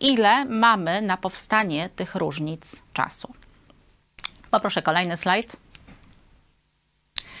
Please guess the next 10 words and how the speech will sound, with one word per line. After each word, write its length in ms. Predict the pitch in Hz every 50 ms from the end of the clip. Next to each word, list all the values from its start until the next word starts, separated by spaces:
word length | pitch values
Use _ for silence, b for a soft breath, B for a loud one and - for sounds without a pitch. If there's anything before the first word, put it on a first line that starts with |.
| B B B B B B B B
Jak 180 | 403 - - 370
już 100 | 339 -
wspominaliśmy, 960 | - - 339 320 311 285 269 254 240 190 185 - - 226 196 190 262 254 294 320 277 - - - - - - -
mamy, 600 | 233 233 262 302 294 254 220 196 190 202 247 277 -
i 120 | - 269 247
to 100 | 302 277
jest 180 | 285 269 -
obliczone 640 | - 247 214 233 233 240 - 262 247 233 208 185 185
przez, 500 | 185 - - 202 180 175 - - -
y, 40 | -